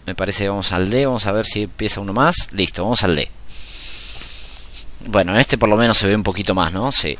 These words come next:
sí, sí, sí, sí. Ah, hay muchos con este skin. Hay muchos con este skin, ¿eh? Ya hay varios con ese skin.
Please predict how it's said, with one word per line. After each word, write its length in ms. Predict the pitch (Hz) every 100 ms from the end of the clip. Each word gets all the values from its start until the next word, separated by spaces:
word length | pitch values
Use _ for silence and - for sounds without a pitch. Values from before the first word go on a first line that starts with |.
| -
sí, 220 | - -
sí, 220 | - - -
sí, 200 | - -
sí. 200 | - - - - - - - - - - - - - - - - - - - - - - - - - - - - - - - - - - - - - - - - - - - - -
Ah, 140 | - -
hay 140 | 190
muchos 460 | 196 208 185 - 113
con 180 | 110 104
este 340 | - 107 95
skin. 400 | - 104 90 82 - - - -
Hay 140 | 135 165
muchos 320 | 160 - 98
con 160 | 92
este 200 | 90 -
skin, 260 | - 85 80
¿eh? 220 | 123 165 - - - - - - - - -
Ya 140 | 135
hay 140 | 143
varios 280 | 131 104 90
con 120 | 90
ese 160 | 82 87
skin. 300 | - 80